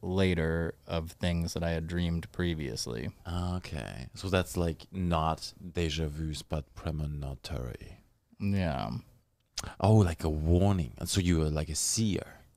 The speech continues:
Speaker 2: right?
Speaker 1: I mean,
Speaker 2: Like a witcher?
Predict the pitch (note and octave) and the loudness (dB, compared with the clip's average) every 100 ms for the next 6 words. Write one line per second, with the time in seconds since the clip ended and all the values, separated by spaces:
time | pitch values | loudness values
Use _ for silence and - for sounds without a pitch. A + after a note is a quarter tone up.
0 | _ - - - - _ _ - D2 G#2+ | _ -20 -20 -20 -20 _ _ -4 2 4
1 | G#2 G2+ F#2+ F#2 - _ _ - - - | 6 6 4 2 -2 _ _ -20 -20 -6
2 | F2 F2 E2 D#2 E2+ F2+ - G#2+ G#2 | -2 2 2 2 2 2 2 2 2